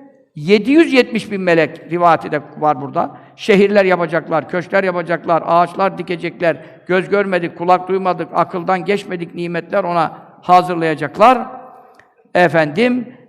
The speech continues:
ve bir daha seneye kadar ölürse şehit olarak ölecek ve Kulü Allah'tan okuduğu her harf,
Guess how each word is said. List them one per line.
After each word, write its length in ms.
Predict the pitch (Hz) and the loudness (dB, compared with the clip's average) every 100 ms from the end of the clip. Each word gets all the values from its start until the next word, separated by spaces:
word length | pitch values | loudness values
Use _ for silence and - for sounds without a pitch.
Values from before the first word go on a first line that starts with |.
| _ | _
ve 460 | 151 226 269 302 311 - - - _ _ _ _ _ | 4 6 8 4 0 -10 -20 -20 _ _ _ _ _
bir 180 | 202 208 | -4 4
daha 280 | 233 269 302 | 6 6 4
seneye 440 | 247 220 208 196 | 2 4 4 4
kadar 380 | 190 180 170 165 196 | 2 2 2 2 2
ölürse 680 | 202 262 262 - 254 269 | 4 2 -4 2 4 4
şehit 540 | 269 - 214 220 285 - | 0 2 4 4 2 2
olarak 760 | 214 196 180 170 151 - - | 4 6 6 6 4 0 -2
ölecek 580 | 170 165 147 160 254 269 - - - - _ _ _ _ _ _ _ | 0 2 2 4 4 2 -4 -18 -20 -20 _ _ _ _ _ _ _
ve 180 | 170 240 | 2 2
Kulü 300 | 233 226 269 | 2 -2 4
Allah'tan 680 | 262 240 208 180 185 170 214 | 6 6 4 2 0 2 2
okuduğu 440 | 202 240 226 214 | 2 -2 0 2
her 200 | 190 269 | 6 6
harf, 320 | 202 202 147 | 6 4 4